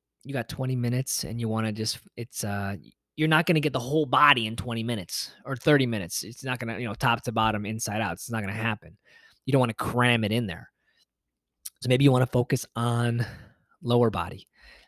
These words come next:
Maybe you wanna focus on, you know, sun salutation so they can see that you have the cadence, the pacing, you know, whatever it might be. Again,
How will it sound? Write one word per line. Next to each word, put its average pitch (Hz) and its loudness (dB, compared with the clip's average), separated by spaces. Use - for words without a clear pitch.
Maybe 117 -4
you 123 -2
wanna 117 -4
focus 117 -4
on, 107 -2
you 143 -6
know, 110 -8
sun 120 -2
salutation 110 0
so - -4
they 107 -4
can 110 -4
see 127 0
that 113 0
you 110 -4
have 107 -4
the 107 -8
cadence, 104 -6
the - -14
pacing, 107 -4
you 117 -6
know, 101 -4
whatever 139 4
it 135 0
might 127 0
be. 147 2
Again, 117 -2